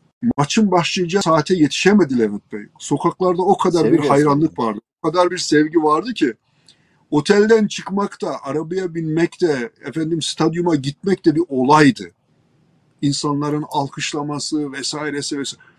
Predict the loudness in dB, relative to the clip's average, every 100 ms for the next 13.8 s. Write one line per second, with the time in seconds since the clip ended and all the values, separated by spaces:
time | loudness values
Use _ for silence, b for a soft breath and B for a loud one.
0 | b 4 4 0 -4 -8 -8 0 2 2
1 | 0 -6 2 4 4 -2 -10 _ _ _
2 | _ _ _ _ _ _ _ _ 0 2
3 | 4 4 2 0 -2 -2 -4 -4 -2 -4
4 | -2 -4 -4 -4 -4 -4 -6 -6 -8 -8
5 | -10 _ _ -6 -4 -4 -8 -12 -14 -18
6 | -20 -10 0 2 4 2 4 0 2 2
7 | 4 4 4 4 2 -4 -4 -6 -6 -8
8 | b b b -2 2 4 6 6 6 2
9 | -2 -4 -6 -4 -4 -4 -6 -8 -10 -6
10 | -6 -4 -2 0 0 0 2 4 6 6
11 | 4 -2 -10 -16 -18 _ -6 -4 -2 -4
12 | -6 -2 0 2 0 -2 -10 -8 0 2
13 | 2 0 4 4 4 0 -8